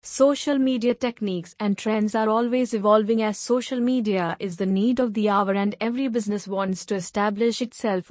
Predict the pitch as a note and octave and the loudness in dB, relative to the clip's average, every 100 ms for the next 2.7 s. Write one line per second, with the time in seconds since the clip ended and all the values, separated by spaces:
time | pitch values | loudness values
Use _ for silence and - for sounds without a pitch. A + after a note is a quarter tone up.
0 | - F#3+ F#3+ A3+ G#3+ G#3+ G#3+ G#3+ A3 B3 | -4 -2 0 0 0 0 0 0 0 -2
1 | - B3 - A#3+ A3 A#3 A#3 B3 - B3 | 0 -2 0 0 2 0 0 -2 0 -2
2 | B3+ - - F#3 E3+ E3+ | -2 -4 -4 -2 0 -4